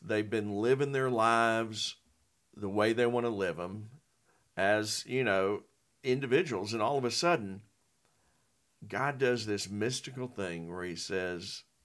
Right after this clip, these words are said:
"The two shall become one." And that's not always an easy transition. And so what we wanna talk about, and this is actually gonna be a multi-part series, is how do you get from being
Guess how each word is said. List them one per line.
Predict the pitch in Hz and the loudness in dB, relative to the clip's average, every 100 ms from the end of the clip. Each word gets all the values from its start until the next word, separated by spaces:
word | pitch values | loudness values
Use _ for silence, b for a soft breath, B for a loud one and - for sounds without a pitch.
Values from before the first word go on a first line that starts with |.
| - | -14
"The | 95 98 | -8 -8
two | - 120 110 113 113 120 | -6 -4 -4 -4 -8 -12
shall | - 110 95 98 | -8 -2 -2 -2
become | 104 107 - 80 80 78 85 _ _ | -6 -12 -8 -6 -6 -10 -16 _ _
one." | 92 82 67 50 - _ _ _ _ _ _ _ _ _ _ _ _ _ _ _ _ - | -12 -12 -12 -18 -20 _ _ _ _ _ _ _ _ _ _ _ _ _ _ _ _ -6
And | 110 101 | -2 0
that's | 143 - | 0 -2
not | 196 170 151 | -4 -6 -6
always | 147 131 110 | -4 -4 -4
an | 104 | -8
easy | 123 120 123 107 98 | -8 -6 -6 -6 -8
transition. | 95 - 98 87 85 87 98 - 65 | -10 -8 -8 -8 -8 -6 -6 -8 -12
And | 78 82 | -12 -8
so | - 101 | -4 -2
what | 90 120 | -2 -4
we | 196 | -8
wanna | 214 139 | -6 -8
talk | - 151 135 | 0 0 2
about, | 113 95 92 90 | -2 0 2 0
and | 107 | -4
this | 131 | -6
is | 151 139 | -4 -4
actually | 139 135 123 | -4 -4 -4
gonna | 110 113 | -4 -4
be | 110 107 | -2 -2
a | 98 | -2
multi-part | 101 104 - 95 - 92 - | -2 -4 -4 -8 -6 -6 -6
series, | - 98 85 85 78 - - _ _ _ _ _ _ _ _ _ _ _ - | -6 -4 -4 -4 -8 -14 -18 _ _ _ _ _ _ _ _ _ _ _ -4
is | 107 | -2
how | - 147 175 | -2 0 0
do | 190 | 0
you | 170 147 | -4 -6
get | 113 127 107 90 | 0 2 2 0
from | - 107 101 | -6 -6 -4
being | 98 117 117 110 107 | 0 0 2 0 -4